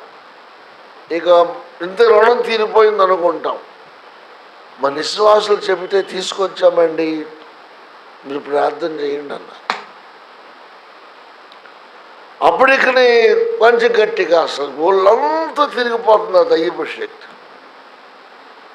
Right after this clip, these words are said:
గట్టిగా పట్టుకొని, వాళ్ళ పట్టుకోమని యేసు నామములో ఆజ్ఞాపిస్తున్నాం. ఉండటానికి వచ్చానంటున్నావు, ఉండటానికి వీలు లేదు అని నేను అంటున్నా.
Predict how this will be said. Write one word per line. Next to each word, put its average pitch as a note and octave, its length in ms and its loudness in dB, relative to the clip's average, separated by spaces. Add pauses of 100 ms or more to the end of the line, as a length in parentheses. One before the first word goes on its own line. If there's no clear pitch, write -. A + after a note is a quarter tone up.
(260)
గట్టిగా E3 420 0
పట్టుకొని, F#3 840 0
వాళ్ళ F3 220 4
పట్టుకోమని E3+ 840 0 (1400)
యేసు F#3+ 720 0
నామములో G3 720 4
ఆజ్ఞాపిస్తున్నాం. F3+ 1080 -2 (1500)
ఉండటానికి F#3+ 840 0
వచ్చానంటున్నావు, F3 1000 2
ఉండటానికి G#3 760 2
వీలు A#3 360 -2
లేదు A#3+ 500 6
అని A#3+ 160 4
నేను A3 180 4
అంటున్నా. A3 560 4